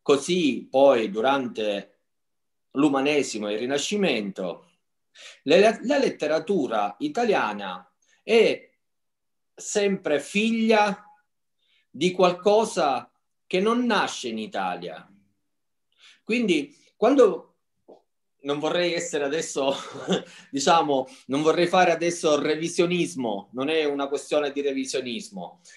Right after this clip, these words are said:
ma, eh, la letteratura italiana, come quella medievale, come quella, eh, rinascimentale, come l'Umanesimo,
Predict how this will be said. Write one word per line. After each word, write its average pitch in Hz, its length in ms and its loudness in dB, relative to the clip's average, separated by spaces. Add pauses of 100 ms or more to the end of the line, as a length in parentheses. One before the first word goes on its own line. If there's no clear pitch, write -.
(160)
ma, 185 480 2
eh, 123 260 -6
la 170 140 4
letteratura 220 560 2
italiana, 185 800 2 (400)
come 196 320 0
quella 165 280 0
medievale, 143 720 0
come 139 320 -4
quella, 120 720 0
eh, 98 580 -4
rinascimentale, 131 960 0
come 123 220 -6
l'Umanesimo, 123 960 -4